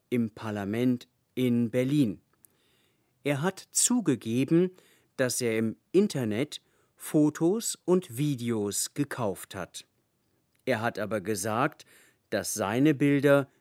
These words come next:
nicht verboten sind. Trotzdem ist er zurückgetreten. Er hat gesagt: „Ich trete wegen meiner Gesundheit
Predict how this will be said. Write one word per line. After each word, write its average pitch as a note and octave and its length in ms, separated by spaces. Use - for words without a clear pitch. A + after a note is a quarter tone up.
nicht D3+ 400
verboten A#2+ 760
sind. F2+ 460
Trotzdem D#3 800
ist - 280
er C3 240
zurückgetreten. A#2+ 1080
Er D3 140
hat F#3+ 220
gesagt: B2+ 640
„Ich C#3+ 240
trete D#3+ 600
wegen C3+ 380
meiner B2 340
Gesundheit B2 840